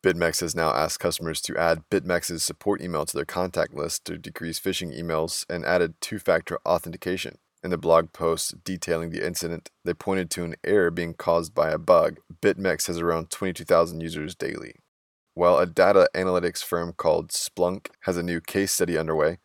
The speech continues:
they recently raised forty thousand dollars for charity from ten thousand attendees of their annual conference in Las Vegas by creating an E R C twenty token and associating it with a web-based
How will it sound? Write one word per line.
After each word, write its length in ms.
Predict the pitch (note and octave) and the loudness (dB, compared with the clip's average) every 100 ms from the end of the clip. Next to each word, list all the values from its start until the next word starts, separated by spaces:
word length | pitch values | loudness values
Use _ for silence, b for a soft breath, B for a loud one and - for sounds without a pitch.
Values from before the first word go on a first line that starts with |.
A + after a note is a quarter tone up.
| - | -4
they 100 | F2 | -2
recently 300 | F2 E2 E2 | -2 -4 -2
raised 300 | E2 D#2+ - | 0 0 -2
forty 240 | G2 F#2 | -2 2
thousand 260 | F2 E2 E2+ | 2 2 2
dollars 280 | D#2+ E2 | 2 2
for 120 | - - | -2 -4
charity 380 | G#2 F#2+ F2 E2+ | 2 2 2 -4
from 220 | - E2+ | -2 -2
ten 220 | D#2+ G#2+ G2 | 0 -2 2
thousand 360 | F#2 F2 E2+ | 6 6 4
attendees 600 | - - G#2+ F2+ E2 F2 | -6 -4 -4 -4 -6 -6
of 140 | - - | -6 -2
their 180 | D#2+ | -2
annual 280 | - E2+ D#2+ | -2 -4 -6
conference 460 | F2 E2+ E2 D#2+ - | -2 -2 -2 -4 -6
in 140 | - E2+ | -8 -4
Las 340 | D#2 D2 - - | -4 -4 -6 -2
Vegas 400 | F#2+ D#2+ - - | -2 -2 -4 -2
by 240 | - D#2+ | 4 4
creating 360 | - F#2+ F2 E2+ | 4 -2 -2 -4
an 120 | E2 | -6
E 140 | F#2 | -2
R 100 | F#2 | -2
C 180 | F2 F2+ | -2 -6
twenty 320 | E2 - F#2+ | -8 -6 -6
token 420 | F2 F2 D#2+ F2 E2+ | -2 -2 -2 -4 -8
and 140 | F2 | -6
associating 540 | E2+ - F#2+ - F2 E2 | -4 0 0 0 -2 -2
it 120 | - | -4
with 300 | E2 D#2+ - | -2 -2 -2
a 80 | E2 | -2
web-based 800 | D#2+ E2+ E2 E2 - E2+ D#2+ - | 4 4 4 0 0 0 0 -8